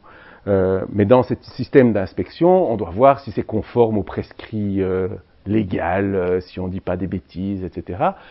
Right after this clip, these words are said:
Et en gros, les avis d'inspection sont dithyrambiques, alors, et ils disent même qu'on respecte le prescrit légal, alors que c'est faux. Moi, je peux vous dire que, enfin,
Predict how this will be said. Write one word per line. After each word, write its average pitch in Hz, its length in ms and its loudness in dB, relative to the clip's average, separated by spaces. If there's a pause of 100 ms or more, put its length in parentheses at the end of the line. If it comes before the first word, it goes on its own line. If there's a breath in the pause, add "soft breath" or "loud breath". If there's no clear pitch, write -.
(300 loud breath)
Et 107 80 -4
en 107 100 0
gros, 139 220 4
les 131 180 2
avis 113 160 0
d'inspection 110 400 -2
sont 160 240 -2 (260)
dithyrambiques, 143 840 0
alors, 113 360 2 (100)
et 113 80 4
ils 117 80 0
disent 131 180 -4
même 185 180 4
qu'on - 120 -2
respecte 139 360 -2
le 139 60 -2
prescrit - 380 -4
légal, 113 360 2
alors 113 220 -2
que - 80 -8
c'est 104 160 -6
faux. 110 320 -2
Moi, 104 80 -8
je - 80 -12
peux 87 80 -6
vous - 160 -6
dire 151 240 -4
que, - 140 -14
enfin, - 180 -12